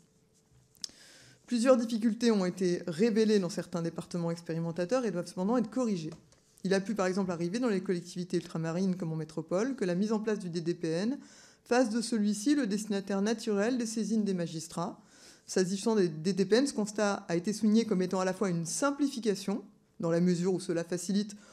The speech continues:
le rôle des magistrats, mais aussi une difficulté qui porterait atteinte au libre choix du service d'enquête. Pour prévenir ces difficultés à l'avenir, nous recommandons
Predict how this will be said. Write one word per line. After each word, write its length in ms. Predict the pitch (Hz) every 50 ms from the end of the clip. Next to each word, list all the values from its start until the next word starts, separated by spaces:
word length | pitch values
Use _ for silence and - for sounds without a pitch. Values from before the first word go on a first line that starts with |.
| - - _
le 120 | 165 160
rôle 380 | 160 156 160 220 247 254 220 196
des 60 | 185
magistrats, 600 | 180 175 165 160 151 - - - 190 277 - - _ - - - _ _
mais 80 | 185 190
aussi 240 | 208 208 208 -
une 140 | 311 294 254
difficulté 680 | 247 302 294 302 285 - 254 196 - - 190 247 - - -
qui 140 | _ - -
porterait 500 | 190 - 208 208 - 226 202 208 220 220 -
atteinte 500 | - 214 214 - 208 196 240 285 - - - -
au 100 | 190 190
libre 340 | 185 226 226 196 170 180
choix 440 | 180 180 - - 202 233 262 226 - -
du 100 | 165 170
service 320 | 160 - 196 180 202 226
d'enquête. 420 | 185 175 160 160 - - - - _ _ _ _ - - - - _ _
Pour 100 | - 220
prévenir 340 | 226 240 226 226 233 233 233
ces 120 | 233 -
difficultés 500 | 185 185 175 190 180 175 196 185 190 190
à 60 | 180
l'avenir, 460 | 165 160 160 156 160 175 214 269 294 262
nous 120 | 226 208
recommandons 720 | 190 226 269 254 311 285 262 247 233 214 180 165 165 196